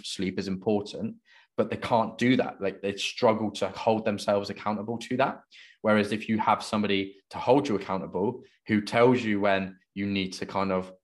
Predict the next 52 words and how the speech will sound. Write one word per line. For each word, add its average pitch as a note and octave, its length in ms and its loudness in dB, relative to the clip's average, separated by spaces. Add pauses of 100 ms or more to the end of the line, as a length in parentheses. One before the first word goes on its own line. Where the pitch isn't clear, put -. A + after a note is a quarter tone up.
"Look, G#2+ 220 0
come B2+ 140 -2
on, A2+ 340 -2
you C3+ 80 0
need C3 100 2
to B2+ 60 -6
kick A#2 220 0
on." - 260 2 (560)
Like, G#2+ 200 0
you, A#2 200 -2 (100)
like, A2+ 220 0 (140)
having, C3 420 2
having C3+ 180 -2
a, B2+ 220 -4
an A#2 80 2
off G#2 220 -2
week G2+ 160 -6
is G2 100 -12
fine, F#2 440 -6 (280)
but G2+ 380 0
your, G#2+ 220 -2 (100)
an G#2+ 160 2
off A#2 180 0
week's G#2 180 -10
turning G2+ 280 -4
into G2 260 -6
an G2 60 -2
off F#2+ 180 -2
month, A#2+ 340 -2
which - 140 -16
is G2 80 -16
turning G2 300 -4
into F#2+ 340 -8
an F#2+ 80 -2
off F#2+ 220 -6
year. A#2 240 -2 (380)
Like, F#2+ 260 -2 (260)
you're A2 140 -2
not A#2 180 0
gonna A2 160 -2
get A2 140 -6
your G#2+ 80 -6
results C3 380 -2
that - 140 -6
way, E2+ 160 -2
are A#2 180 4
you? E2+ 240 -8 (240)
So - 140 -10
you G#2 220 0
having A#2 260 0
somebody G#2+ 340 -2
to G2 400 -2